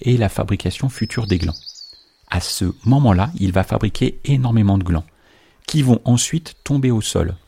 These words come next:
à un moment où il y a une certaine quantité de parasites. Des charançons, ces insectes qui vont manger justement l'amidon à l'intérieur des glands.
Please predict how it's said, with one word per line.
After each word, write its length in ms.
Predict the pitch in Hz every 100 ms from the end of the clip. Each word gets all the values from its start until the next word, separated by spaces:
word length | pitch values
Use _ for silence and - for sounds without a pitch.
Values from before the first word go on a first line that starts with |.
| _
à 100 | 151
un 140 | 160 151
moment 420 | 139 123 123 180 220
où 160 | 120 120
il 160 | 117
y 140 | 104 95
a 200 | 113 -
une 120 | 98
certaine 420 | 92 - 117 120 107
quantité 460 | 107 - - 110
de 100 | 92
parasites. 600 | 85 95 85 85 - - - - _ _ _ _ _
Des 220 | 82 85
charançons, 520 | - 113 117 123 - 80 - - 85 87
ces 260 | - 85
insectes 460 | 85 82 101 - 90
qui 160 | - 87
vont 120 | 85
manger 400 | 82 87 85 95
justement 440 | 85 - 92 90
l'amidon 420 | 90 87 92 92
à 40 | 98
l'intérieur 340 | 92 - 92
des 100 | 95
glands. 180 | 92 85